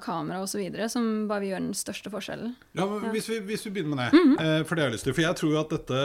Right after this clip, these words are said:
Speaker 2: grunnen til at jeg hadde lyst til at vi skulle snakke sammen, var at vi, vi har så mye mer å lære, og det er så lite som skal til, har jo jeg lært nå av deg. Ikke sant? En ting er når du skal lage superproffsending, men,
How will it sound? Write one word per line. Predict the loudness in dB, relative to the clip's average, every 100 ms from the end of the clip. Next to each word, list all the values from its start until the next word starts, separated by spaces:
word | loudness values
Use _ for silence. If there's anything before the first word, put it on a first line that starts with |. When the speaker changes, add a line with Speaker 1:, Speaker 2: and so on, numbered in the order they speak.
| 0 -2
Speaker 2:
grunnen | -2
til | -2
at | -2
jeg | 0
hadde | -2
lyst | -2 -4
til | -6
at |
vi | -6
skulle | -6 -6
snakke | -4 -4
sammen, | -2 -2
var | 0
at | -2 -2
vi, | 0 0 -2 -8 -12 -12 -10
vi | -6 -4
har | -4 -4 -4 -4
så | -2
mye | -2 -2
mer | -4 -4 -4
å |
lære, | -4 -4 -4
og |
det | -6
er |
så | -6
lite | -6 -8 -10
som | -6
skal | -4 -4
til, | -4 -4
har | -4 -4
jo |
jeg | -4 -4
lært | -6 -6 -6
nå | -6 -8 _ _
av | -6
deg. | -4 -4 -6 -12 -18 -12
Ikke | -6
sant? | -4
En | -4
ting | -2 -2
er | -2
når | -4 -8
du |
skal | -8 -8
lage | -8 -10
superproffsending, | -10 -10 -12 -12 -14 -10 -8 -6 -6 -8 _ -20 _
men, | -6 -4